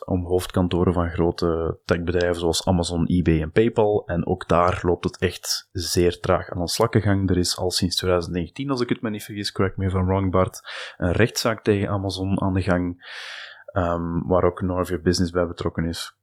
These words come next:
Waar nog altijd geen uitspraak over is. Dus het is echt al heel lang dat dat eigenlijk, dat dat eigenlijk zijn, zijn gangetje loopt. Te lang,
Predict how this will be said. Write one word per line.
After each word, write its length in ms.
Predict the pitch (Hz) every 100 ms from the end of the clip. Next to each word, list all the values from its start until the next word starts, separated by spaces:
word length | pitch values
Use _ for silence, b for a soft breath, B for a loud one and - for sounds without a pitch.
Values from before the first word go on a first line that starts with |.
| _ _ _ _ _ _ -
Waar 140 | - 92
nog 120 | 92
altijd 260 | 101 113
geen 160 | - 95
uitspraak 440 | 87 85 85 85
over 220 | 92 87 87
is. 100 | 82
Dus 120 | 90
het 80 | 101
is 100 | -
echt 240 | 127 -
al 180 | 104 90
heel 220 | 87 107
lang 200 | 98 101
dat 120 | 95
dat 80 | 90
eigenlijk, 420 | 85 82 85 - -
dat 140 | 95
dat 100 | 85
eigenlijk 280 | 85 82 -
zijn, 260 | - 82
zijn 160 | 80 87
gangetje 380 | 92 85 82 85
loopt. 300 | 82 - -
Te 100 | 90
lang, 280 | 87 90 87